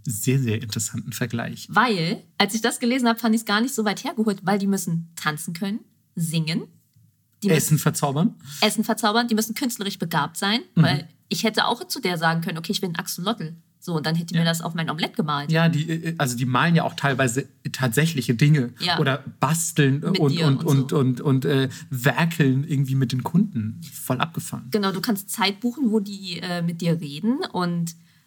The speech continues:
Speaker 2: all diese Sachen. Ich meine, die sind full-on Entertainer und das waren Geishas auch.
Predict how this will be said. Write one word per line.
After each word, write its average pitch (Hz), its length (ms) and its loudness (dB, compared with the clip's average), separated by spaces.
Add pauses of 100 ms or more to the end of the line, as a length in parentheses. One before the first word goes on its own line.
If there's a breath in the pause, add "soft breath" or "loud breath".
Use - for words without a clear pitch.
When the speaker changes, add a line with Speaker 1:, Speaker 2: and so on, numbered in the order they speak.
(120 soft breath)
Speaker 2:
all 214 180 4
diese 214 280 0
Sachen. 220 520 0
Ich - 120 -6
meine, 208 180 2
die 214 100 0
sind 196 180 -2 (180)
full-on 254 640 0
Entertainer 196 680 -2
und 175 120 -2
das 170 140 -6
waren 165 200 0 (100)
Geishas - 400 -12
auch. 247 200 -6